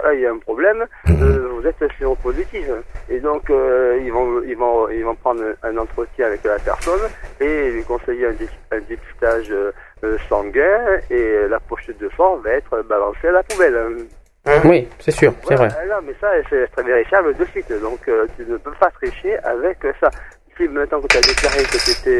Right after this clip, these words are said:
Speaker 1: euh, célibataire, simplement, euh, en disant, mais les rapports, je ne l'ai pas eu récemment, euh, et ça date de, de, de, de plus de trois mois ou, ou de moins de trois mois, euh, mais qui sont un petit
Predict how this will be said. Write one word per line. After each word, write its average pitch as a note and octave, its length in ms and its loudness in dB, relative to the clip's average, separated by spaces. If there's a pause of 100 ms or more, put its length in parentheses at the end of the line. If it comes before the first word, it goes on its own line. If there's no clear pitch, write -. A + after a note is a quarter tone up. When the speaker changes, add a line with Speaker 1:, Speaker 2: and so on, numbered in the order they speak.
(140)
Speaker 1:
euh, G#2 240 0 (100)
célibataire, A#2+ 680 -4 (640)
simplement, C#3 520 0
euh, A2 200 -4 (320)
en B2 100 0
disant, B2+ 380 2
mais A2+ 180 -4
les A#2 80 -2
rapports, B2 460 0
je A2+ 60 -4
ne A2 60 -8
l'ai A2 100 -4
pas A2 180 -2
eu A2+ 140 -2
récemment, A#2 720 -2
euh, F#2+ 240 -4
et - 100 -16
ça G#2+ 80 -10
date G#2+ 160 -2
de, - 60 -8 (220)
de, F#2 40 0 (200)
de, - 60 -8
de - 80 -6
plus - 180 -8
de G2+ 40 -4
trois G2+ 300 -4
mois B2+ 300 2
ou, C3 40 0
ou G#2+ 280 -6 (140)
de G#2+ 40 -2
moins G#2+ 200 -4
de - 180 -6
trois - 180 -2
mois, A3 240 2 (440)
euh, A#2+ 440 4
mais A#2+ 160 0
qui - 80 -12 (100)
sont A#2 60 -2
un G#2+ 100 -2
petit - 320 -6